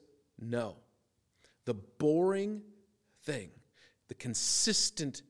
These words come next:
thing is what happens to prepare us to stand firm, to step out, and to live in moments that we have no control over, but we see the hand of God working. And that's what I want to encourage with, us with today,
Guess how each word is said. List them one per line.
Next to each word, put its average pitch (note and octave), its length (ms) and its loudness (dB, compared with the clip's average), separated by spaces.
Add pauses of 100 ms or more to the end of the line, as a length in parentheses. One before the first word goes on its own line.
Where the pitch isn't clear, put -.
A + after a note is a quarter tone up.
(120)
thing B2 500 2 (200)
is A2+ 180 -6
what G#2 200 -6
happens F#3 640 0 (180)
to - 100 -6
prepare G3+ 640 0
us - 360 0 (260)
to D#3 100 -4
stand C3+ 400 2
firm, G3 460 2 (160)
to D3+ 100 -2
step - 460 6
out, D3+ 440 4 (300)
and D#3 140 0
to D#3 120 -2
live F3 580 4
in F#3+ 200 0
moments F3 380 4
that B2+ 140 -4
we B2 120 -6
have C3 160 0
no F3+ 280 8
control F#3 540 6
over, D3+ 180 8
but C#3 140 0
we C3+ 100 -2
see F3+ 260 2
the D#3+ 140 4
hand D3+ 200 0
of C3 120 2
God C3 200 4
working. A#2 420 -2 (1700)
And A2+ 80 -10
that's E3+ 220 2
what G3 80 4
I F3 80 4
want D#3+ 200 2
to B2+ 80 -2
encourage C3 480 -2
with, B2 200 -6 (200)
us A#2+ 220 -2
with - 380 -4
today, G#2 580 -6